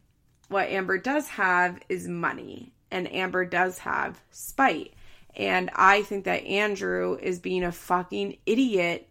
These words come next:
if he is not following the custody order. Like, he is being so, so, so stupid if he's not following the custody order, because Amber has the money to keep him in court every single time that he's violating it.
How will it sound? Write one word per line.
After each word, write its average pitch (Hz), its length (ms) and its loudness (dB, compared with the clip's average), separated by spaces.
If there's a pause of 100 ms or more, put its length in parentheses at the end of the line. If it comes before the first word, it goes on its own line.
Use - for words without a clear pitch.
if 190 180 -4
he 202 120 -2
is 175 140 -2
not 156 240 0
following 175 400 -2
the 175 60 -4
custody - 500 -6
order. - 360 -12 (140)
Like, 196 300 -2
he 233 320 -4
is 196 180 -2
being 196 260 -4
so, 196 640 -2 (320)
so, 185 480 0
so 180 420 -2
stupid 175 600 -6
if - 200 -12
he's 180 120 -6
not 160 200 0
following 175 260 2
the 180 60 -2
custody 180 400 -2
order, - 320 -6 (260)
because 202 300 -2
Amber 208 400 0
has 185 240 -4
the 180 80 -4
money 190 380 2
to 185 160 -8
keep 196 260 -8
him 196 120 -4
in 180 140 -4
court 254 460 4
every 196 240 2
single 190 240 -2
time 170 240 -4
that 151 80 -4
he's 175 200 -8
violating 147 640 6
it. 76 180 -10